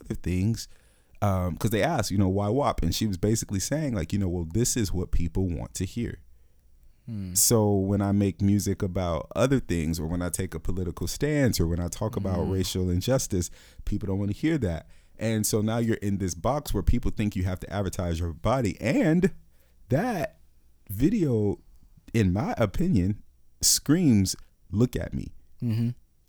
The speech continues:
Speaker 1: Because I was rejected with clothes on, or I'm not good enough when I talk sense. So let me talk about, um, my body.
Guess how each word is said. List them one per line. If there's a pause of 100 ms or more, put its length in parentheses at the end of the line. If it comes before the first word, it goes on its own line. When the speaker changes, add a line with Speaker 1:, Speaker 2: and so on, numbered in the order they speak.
(200)
Speaker 1:
Because
I
was
rejected
with
clothes
on, (420)
or
I'm
not
good
enough
when
I
talk (120)
sense. (100)
So
let
me
talk
about, (1000)
um, (300)
my
body.